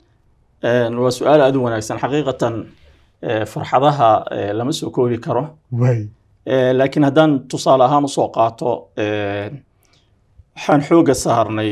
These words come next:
Speaker 1: ee, tartamada dadka Soomaalida ay ku matalayaan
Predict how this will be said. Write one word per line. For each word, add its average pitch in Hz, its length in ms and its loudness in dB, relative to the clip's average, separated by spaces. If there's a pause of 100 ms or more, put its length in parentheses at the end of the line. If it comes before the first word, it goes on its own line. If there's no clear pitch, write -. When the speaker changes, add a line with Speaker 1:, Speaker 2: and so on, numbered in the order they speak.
(120)
Speaker 1:
ee, 104 280 -4
tartamada 135 600 0 (600)
dadka - 220 -6
Soomaalida 120 600 -2
ay 104 360 -6 (180)
ku - 100 -4
matalayaan 110 800 -4